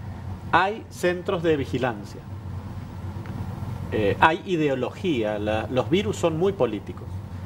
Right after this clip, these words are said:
Imagínate que cuando esta gestión inicia, hace el escudo del norte y no permite el traslado de personas, hace un bloqueo para disminuir las chances que la región centro, que es la del verdadero problema, no es Cuyo,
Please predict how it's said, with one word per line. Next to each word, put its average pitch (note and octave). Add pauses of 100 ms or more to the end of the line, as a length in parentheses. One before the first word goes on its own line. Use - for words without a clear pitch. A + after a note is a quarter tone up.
(140)
Imagínate D3
que E3+
cuando C3+
esta -
gestión D3+
inicia, F#3 (360)
hace D#3+
el C#3+
escudo F#3+
del C#3
norte F#3+ (260)
y C#3+
no D3
permite D#3+
el D#3+
traslado C#3+
de D3
personas, D#3+
hace -
un D#3
bloqueo F#3+ (760)
para A#2+ (100)
disminuir D3+
las E3+
chances F#3
que F#3+
la C#3+
región D3
centro, D3 (560)
que B3+
es G#3+
la D#3
del C3+
verdadero B2+
problema, D3+
no D#3+
es -
Cuyo, F#2+